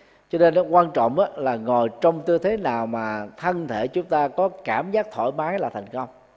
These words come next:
Cho nên theo thầy đó, quý vị chỉ cần ngồi bán già là được. Bán già đó là một phân nửa của kiết già, nghĩa là hoặc là lòng bàn chân phải đặt lên trên đùi phải, hoặc là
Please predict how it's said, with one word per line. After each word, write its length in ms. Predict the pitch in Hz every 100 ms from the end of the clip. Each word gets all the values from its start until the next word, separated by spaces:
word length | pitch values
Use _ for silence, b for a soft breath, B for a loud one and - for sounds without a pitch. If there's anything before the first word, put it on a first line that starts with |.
| _ _ _ _ _ _ _ _ -
Cho 60 |
nên 140 | 131 117
theo 160 | 139
thầy 260 | 131 123 113
đó, 120 | 151 -
quý 80 | 156
vị 120 | 110
chỉ 120 | 147
cần 240 | 127 113
ngồi 300 | 110 107 104 101
bán 280 | 139 202 233
già 160 | 131 107
là 100 | 101
được. 340 | 101 98 - - - _ _ _ _ -
Bán 180 | 147 160
già 400 | 120 107 104 101 - _ _ -
đó 80 |
là 60 | 156
một 220 | 113 -
phân 220 | 180 165
nửa 180 | 117 117 165
của 80 | 156
kiết 240 | 214 220
già, 280 | 131 104 95 - - _ -
nghĩa 120 | 170
là 320 | 160 117 107 - B B B B -
hoặc 320 | 117 120 -
là 180 | 135 117
lòng 420 | 110 123 123 120
bàn 160 | 117 107
chân 180 | - 156
phải 440 | 127 104 113 214 - -
đặt 300 | 131 117 -
lên 280 | 135 147 139
trên 420 | 156 147 143 139 131
đùi 160 | 120
phải, 420 | 104 95 110 214 - - - - _ _ _ _ _ _ -
hoặc 240 | 123 123
là 180 | 127 113